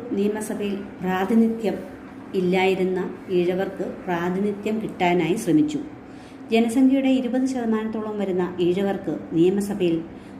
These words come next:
ഒരൊറ്റ പ്രതിനിധിയും ഉണ്ടായിരുന്നില്ല എന്നതാണ് സത്യം. പ്രാതിനിധ്യമില്ലാതെ നികുതി ചുമത്താൻ പറ്റുകയില്ല എന്നുള്ള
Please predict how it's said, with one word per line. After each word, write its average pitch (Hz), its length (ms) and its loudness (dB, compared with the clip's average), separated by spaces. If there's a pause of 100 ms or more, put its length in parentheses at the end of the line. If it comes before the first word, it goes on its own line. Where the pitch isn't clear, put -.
ഒരൊറ്റ 190 320 -2 (200)
പ്രതിനിധിയും 196 680 2
ഉണ്ടായിരുന്നില്ല 170 580 4 (160)
എന്നതാണ് 170 420 0
സത്യം. - 380 -8 (1900)
പ്രാതിനിധ്യമില്ലാതെ 247 1000 6
നികുതി 220 320 -2
ചുമത്താൻ 220 580 -2
പറ്റുകയില്ല 180 800 0 (480)
എന്നുള്ള 175 560 0